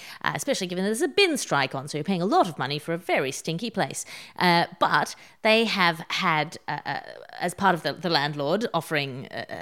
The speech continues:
uh, them a favour for the fact that they're paying four times above the market rate for this flat, has said, "We're gonna send in a cleaner, uh, to your flat in the middle of the festival. So you'll have a nice clean flat in the middle of the festival,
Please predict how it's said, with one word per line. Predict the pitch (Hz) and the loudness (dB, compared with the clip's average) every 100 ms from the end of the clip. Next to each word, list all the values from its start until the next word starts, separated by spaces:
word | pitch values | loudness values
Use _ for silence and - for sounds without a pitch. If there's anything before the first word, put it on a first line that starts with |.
| 87 | -12
uh, | 156 | -6
them | 165 | -4
a | 143 | -4
favour | - 156 151 147 185 | 2 2 2 0 -2
for | 160 | -6
the | 143 | -4
fact | 143 147 | -4 -2
that | |
they're | 131 | -6
paying | 151 143 143 | -4 -6 -6
four | - 147 | -6 -6
times | 127 147 147 | -4 -6 -6
above | 147 135 151 | -4 -4 -2
the | |
market | 147 139 - | -2 -2 -2
rate | 151 139 - | -2 -2 -4
for | |
this | 151 - | -8 -2
flat, | 151 135 - - - | 0 0 -4 -18 -10
has | 165 151 | -6 0
said, | 151 165 | 0 0
"We're | 151 | -2
gonna | 151 | -2
send | 151 233 208 | 2 4 2
in | |
a | 151 | 0
cleaner, | - 285 254 147 - - _ _ _ _ | 0 2 2 0 -6 -20 _ _ _ _
uh, | - 143 - | -8 -8 -8
to | - | -8
your | 143 | -8
flat | - 165 - - | -2 0 -2 -4
in | 170 | -2
the | 170 | 0
middle | 175 165 | 2 0
of | 147 | -2
the | 147 | -2
festival. | 156 - - 127 | -4 -4 -8 -10
So | 147 | -8
you'll | 135 139 | -8 -8
have | 147 | -4
a | |
nice | 156 151 - | -4 -4 -4
clean | 311 349 | -2 -2
flat | - 233 185 | 2 2 2
in | |
the | 202 | 0
middle | 190 170 | 0 -2
of | |
the | 165 | -2
festival, | 262 277 262 269 | 0 0 -2 -4